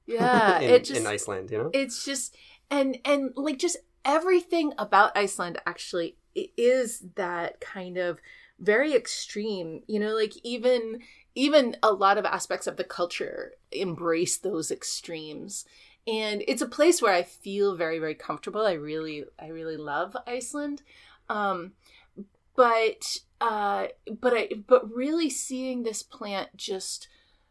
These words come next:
Speaker 1: thrive i-, in a way I had never seen, just larger than life, in this environment of extreme, like, super extreme, where you might think, like,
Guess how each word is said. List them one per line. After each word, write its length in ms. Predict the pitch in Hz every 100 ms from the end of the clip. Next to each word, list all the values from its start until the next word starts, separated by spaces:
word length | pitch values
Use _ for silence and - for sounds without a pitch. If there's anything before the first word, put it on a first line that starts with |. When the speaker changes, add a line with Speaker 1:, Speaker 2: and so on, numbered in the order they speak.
| _ _ _ _ - - - -
Speaker 1:
thrive 1500 | 233 208 214 226 262 262 247 233 220 214 208 196 - - - _ _ _ -
i-, 340 | - - - -
in 200 | 247 233
a 80 | 214
way 260 | 196 220
I 100 | 214
had 200 | 202 190
never 560 | 208 214 247 254 226 214
seen, 420 | - - 226 202
just 200 | 196 202
larger 720 | 196 202 220 247 262 247 240 214
than 260 | 214 190
life, 540 | 180 175 185 170 - - _ - - _
in 280 | 294 359 370
this 220 | 330 -
environment 720 | 294 254 220 214 233 208 185 -
of 340 | 196 190 180 - _ _ _ _ _ _
extreme, 760 | - - - - - 233 262 196
like, 180 | 185 -
super 560 | - - 302 302 285
extreme, 760 | - - - 240 247 240 233 226 - _ _ _ _ _ _ _ -
where 300 | 240 226 220
you 160 | 214
might 220 | 226 214 -
think, 240 | 226 220
like, 280 | 214 196